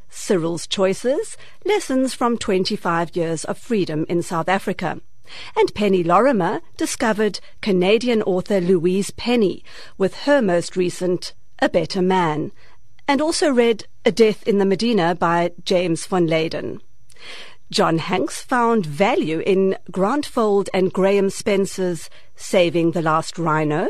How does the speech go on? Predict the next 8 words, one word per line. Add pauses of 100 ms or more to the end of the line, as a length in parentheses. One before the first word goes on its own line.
(680)
and
Beryl
Eichenberger (200)
regales
us
with
her
views